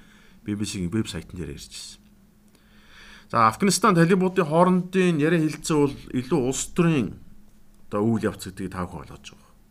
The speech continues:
Тэгэхээр энд бол ахиц дэвшил гарна гэдэгт бол найдаж байгаа. За, өөр нэг зүйлийг ярьж байгаа нь юу гэхээр нөгөө Афганистаны армийн хүчин чадлын асуудал. Энэ арми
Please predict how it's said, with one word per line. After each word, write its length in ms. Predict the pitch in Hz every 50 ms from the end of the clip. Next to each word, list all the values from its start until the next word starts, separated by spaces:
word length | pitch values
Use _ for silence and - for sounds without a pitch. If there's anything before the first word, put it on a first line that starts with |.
| - - - - - - - - - - - - -
Тэгэхээр 220 | - 104 110 120 131
энд 100 | 135 120
бол 120 | 120 104
ахиц 200 | 101 - - 123
дэвшил 280 | - 120 110 - - -
гарна 280 | 95 101 107 117 110 101
гэдэгт 240 | 92 90 - - -
бол 160 | 87 78 80
найдаж 280 | 80 80 76 - - - -
байгаа. 200 | - 73 67 - - - - - - - -
За, 160 | - 110 107
өөр 280 | 117 160 214 247 254 233 226 226
нэг 60 | 220 185 -
зүйлийг 280 | 185 185 180 175 180 160 151
ярьж 160 | 147 139 147
байгаа 160 | - 143 143
нь 80 | 139 135
юу 80 | 131
гэхээр 280 | 123 - - 156 170 165 - - - - - - - - - -
нөгөө 160 | 120 123 107 101
Афганистаны 880 | - - 208 208 - - - 233 226 226 220 214 214 214 202 170 - - - _ _ _ _ _ _ - - - - -
армийн 340 | 123 165 196 220 220 190 151
хүчин 200 | 131 - - 240
чадлын 320 | - 196 175 180 - 120 -
асуудал. 360 | - - - - - - - - - - - _ _ _ _ _ _ - _ _ - _ _ _ _ _ _ _ _ _ _ _ _ - _ - - - - - _ _ - -
Энэ 360 | 160 214 220 202 160 - - -
арми 640 | - 131 165 196 214 214 220 208 165 107 80 -